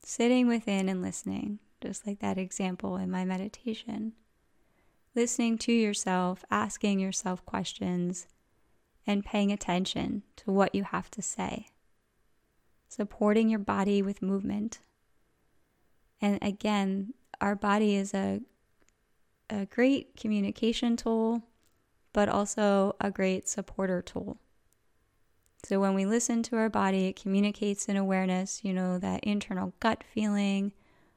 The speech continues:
uh, paying attention and noticing when the body starts getting that add up of stress or tension. Our stomach starts making weird noises, our jaw is all clenched up.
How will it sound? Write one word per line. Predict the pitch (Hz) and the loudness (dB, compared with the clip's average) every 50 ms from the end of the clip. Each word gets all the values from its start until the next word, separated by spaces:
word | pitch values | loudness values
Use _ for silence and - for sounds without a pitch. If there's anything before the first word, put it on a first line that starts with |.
| _ _ _ - | _ _ _ -6
uh, | 190 175 180 180 180 185 190 - - _ _ _ - | -4 -4 -2 -2 -4 -4 -4 -6 -10 _ _ _ -12
paying | - - 196 196 196 | -6 -2 0 0 0
attention | 196 - 190 185 185 - 190 185 | 0 -2 -2 -2 -2 0 0 0
and | 185 180 180 | 2 2 2
noticing | 180 180 185 190 - - 190 185 | 2 2 0 0 0 0 0 0
when | 180 175 175 | 2 2 0
the | 180 | 0
body | 175 185 180 180 180 180 185 | 0 0 0 0 0 0 -2
starts | - - 185 180 - - | -2 -2 -4 -4 -4 -4
getting | - 190 190 180 185 180 170 | -4 -2 -2 0 0 0 0
that | 170 170 175 - - | 0 0 -2 -2 -2
add | 180 170 180 180 | -2 -2 0 -2
up | 196 190 - | -2 -4 -6
of | 202 185 | -8 -8
stress | - - - - - 175 - - | -8 -6 -4 -2 -2 -2 -4 -6
or | 202 | -8
tension. | - - - 240 226 226 214 - 226 214 214 214 214 214 214 214 208 - _ _ _ _ _ _ _ _ _ _ _ _ _ _ _ _ _ _ _ _ _ _ _ _ _ _ _ _ _ _ _ _ _ - - - | -8 -6 -2 0 0 0 0 0 0 0 0 2 0 0 0 -2 -4 -8 _ _ _ _ _ _ _ _ _ _ _ _ _ _ _ _ _ _ _ _ _ _ _ _ _ _ _ _ _ _ _ _ _ -20 -20 -20
Our | 202 - - 202 - | -18 -18 -18 -12 -6
stomach | - - - - 196 196 202 202 202 | -4 -4 0 2 2 2 2 2 0
starts | - 196 196 196 - | -2 -2 -2 -2 -2
making | 202 196 196 - 196 196 | -2 -2 -2 -2 0 0
weird | 196 190 190 190 185 | 2 2 2 2 2
noises, | 196 196 196 196 190 190 202 196 196 196 196 196 190 190 196 202 - - _ _ _ - | 2 2 2 2 2 2 2 2 2 2 2 2 0 0 -2 -4 -6 -10 _ _ _ -12
our | - - - _ | -12 -12 -12 _
jaw | - 202 190 190 185 185 | -4 0 2 4 4 4
is | 185 190 | 4 2
all | 185 190 202 | 2 0 0
clenched | - - 202 190 190 190 - - - | -2 -2 0 0 0 -2 -4 -2 0
up. | 196 190 190 190 190 190 - | 2 2 4 2 2 0 -2